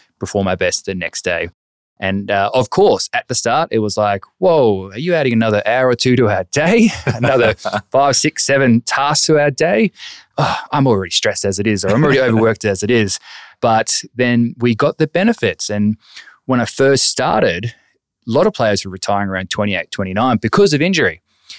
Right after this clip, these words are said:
Speaker 1: But because of this sports science, these new practices, players started retiring at thirty-four, thirty-six, thirty-seven. I think Petro and Lockie were thirty-seven, Steve Price. So they got to do a job that they loved for longer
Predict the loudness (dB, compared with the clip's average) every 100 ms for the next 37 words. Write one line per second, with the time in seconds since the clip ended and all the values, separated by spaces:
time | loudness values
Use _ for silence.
0 | _ -4 -2 -2 0 2 2 2 0 0
1 | -2 -2 -2 -2 -4 -4 -6 0 0 0
2 | -4 -4 -4 -2 -2 -2 -8 _ _ -6
3 | -2 0 0 0 -2 -4 -2 0 0 -2
4 | -6 _ _ -6 -4 -4 -2 2 2 2
5 | -2 -6 -2 -2 -4 -12 _ _ _ -2
6 | -2 0 0 2 2 0 -2 -4 -4 -2
7 | 0 0 -2 0 0 2 2 0 -2 -2
8 | 0 0 0 0 -2 0 0 0 0 -4
9 | -10 -20 -14 -4 0 0 0 -2 0 2
10 | 2 2 2 0 2 2 4 2 -2 -2
11 | 2 4 4 2 2